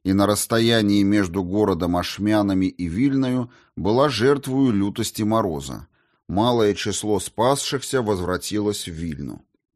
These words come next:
Все большими толпами разбросанные по полю близко от дороги лежали замёрзшие.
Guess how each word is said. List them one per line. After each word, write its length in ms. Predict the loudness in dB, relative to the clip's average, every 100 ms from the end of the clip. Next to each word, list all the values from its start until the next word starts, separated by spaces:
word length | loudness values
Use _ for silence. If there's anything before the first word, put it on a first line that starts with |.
| _
Все 380 | -6 0 2 2
большими 580 | 4 2 2 0 0 0
толпами 600 | 0 0 0 0 0 0
разбросанные 920 | 0 -2 0 0 0 -2 0 0 -2
по 180 | -4
полю 400 | -6 -2 0 0
близко 560 | 0 -2 -2 -4 -2 0
от 160 | 0 0
дороги 520 | 0 2 2 2 0
лежали 580 | 2 0 2 2 2 0
замёрзшие. 880 | 0 0 0 0 -4 -8 -10 -14